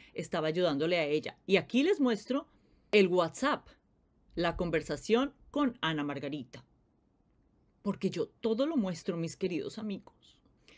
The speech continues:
Y aquí está, mis queridos amigos, para que vean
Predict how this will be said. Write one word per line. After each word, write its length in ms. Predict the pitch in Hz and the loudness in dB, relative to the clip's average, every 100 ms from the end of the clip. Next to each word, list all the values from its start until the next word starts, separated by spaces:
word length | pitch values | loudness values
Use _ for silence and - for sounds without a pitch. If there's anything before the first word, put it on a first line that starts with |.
| - | -4
Y 120 | 208 | 2
aquí 260 | 202 196 247 | 2 4 2
está, 320 | 269 - 240 | 2 0 2
mis 220 | 214 220 | 2 0
queridos 360 | - 233 170 156 | 2 2 2 2
amigos, 540 | 202 180 139 156 - _ _ _ | 0 0 2 0 -2 _ _ _
para 380 | 196 185 180 - | 0 2 0 2
que 160 | 196 | 2
vean 600 | 185 240 254 160 156 165 | 4 6 6 4 -2 -6